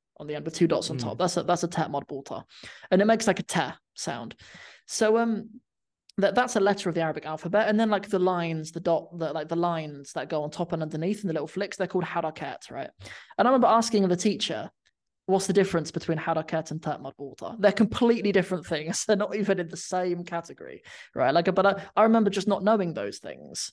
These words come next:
Speaker 1: Like, I remember,
Speaker 2: Mm.
Speaker 1: like, looking at the way my teacher was explaining something, and, like, there was this ta on the end of a word that made, like, a ta sound. But then earlier on, I'd seen her say that she'd put something called a harakat on the letter ta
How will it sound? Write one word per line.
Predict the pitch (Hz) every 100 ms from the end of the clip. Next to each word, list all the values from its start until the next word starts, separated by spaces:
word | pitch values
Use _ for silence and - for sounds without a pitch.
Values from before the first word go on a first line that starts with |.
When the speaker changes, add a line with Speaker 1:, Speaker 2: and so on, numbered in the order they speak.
| -
Speaker 1:
Like, | 175
I | 196
remember, | 190 190 170
Speaker 2:
Mm. |
Speaker 1:
like, | 156
looking | 170 180 175 165
at | 170
the |
way | 170 165
my | 160
teacher | 165 165
was | 165
explaining | - - 175 156 151
something, | 160 143 - 107 143
and, | 143
like, | 135 - - - - -
there | 180
was | 170
this | 170 -
ta | - 208 190 139
on | 156
the | 156
end | 147 147
of | 151
a | 135 -
word | 165 170 160 117 95 -
that | - 143
made, | 147
like, | 147 -
a |
ta | - 180 170
sound. | 165 131 117 147
But | 180
then | 185 180 180 - _ -
earlier | 202 190 170 170
on, | 170 151
I'd | 147
seen | - 165
her | 160 156
say | - 160
that | 147
she'd | - 160
put | 170
something | - 165
called | 160
a | 151 -
harakat | 185 165 165 123
on | 160
the |
letter | 160 165 175
ta | - 196 143